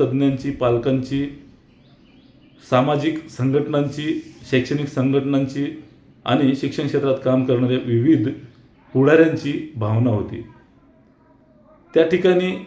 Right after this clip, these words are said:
हा निर्णय लागू केला, मात्र प्रचंड विरोध होत असल्या कारणाने तात्पुरता त्याच्याला, त्याच्यामध्ये दुरुस्ती करण्याचं त्या ठिकाणी सांगितलं आणि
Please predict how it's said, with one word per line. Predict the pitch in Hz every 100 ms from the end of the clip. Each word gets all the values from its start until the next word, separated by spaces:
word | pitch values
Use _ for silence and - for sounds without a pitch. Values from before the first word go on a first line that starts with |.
| - - _ -
हा | 120 156
निर्णय | 165 156 165 175 - -
लागू | 123 120 139
केला, | 170 151 110 98 - - - _ _ _ _ _ _ - - _ _ _ 120
मात्र | 127 131 143 131 - - -
प्रचंड | 143 143 175 160
विरोध | 151 160
होत | 131 143
असल्या | 135 - 143
कारणाने | 139 123 131 143 120 107 - - _ _ _
तात्पुरता | 131 131 143 156 151
त्याच्याला, | 139 143 - 139 127 127 -
त्याच्यामध्ये | 123 147 139 127 139 - - - 110
दुरुस्ती | 143 175 - 190
करण्याचं | 165 143 139 127
त्या | 127 127
ठिकाणी | - 123 135
सांगितलं | - 107 101 95 98 95 - - _ _ -
आणि | 120 143 135